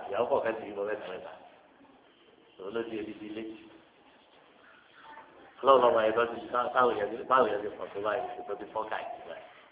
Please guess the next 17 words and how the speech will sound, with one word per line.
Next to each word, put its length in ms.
Bàbá 180
ẹyọ 140
wóró 200
kẹrin 280
o, 60
ó 80
ní 100
ìyàwó 180
mẹ́ta, 280
ìyàwó 180
kọ̀ọ̀kan 280
ti 140
bímọ 280
mẹ́ta. 240
So 60
nípa 320
bẹ́ẹ̀, 200